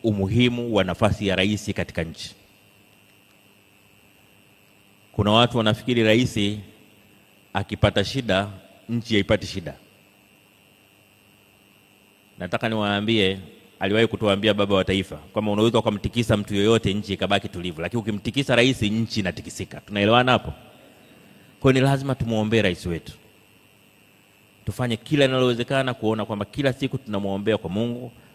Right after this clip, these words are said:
afya njema, maisha marefu, lakini vile vile tumuombee busara na hekima ziendelee kumiminika kwake.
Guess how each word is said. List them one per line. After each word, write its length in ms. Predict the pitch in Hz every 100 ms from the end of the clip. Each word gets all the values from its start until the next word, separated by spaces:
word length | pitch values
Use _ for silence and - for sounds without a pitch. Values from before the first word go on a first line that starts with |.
| _ 98
afya 260 | 95 90
njema, 480 | 78 107 117 120 117 - - -
maisha 340 | 104 101 - 76
marefu, 540 | 73 113 120 - 123 - - _ -
lakini 280 | - 101
vile 240 | 90 110 107
vile 340 | 110 110 113
tumuombee 540 | 110 - 101 87 87 95
busara 520 | 82 - 120 123 117
na 100 | 90
hekima 640 | 80 82 - 127 120 113
ziendelee 400 | 98 92 95 107
kumiminika 600 | 104 92 87 92 98 80
kwake. 500 | - 120 117 131 117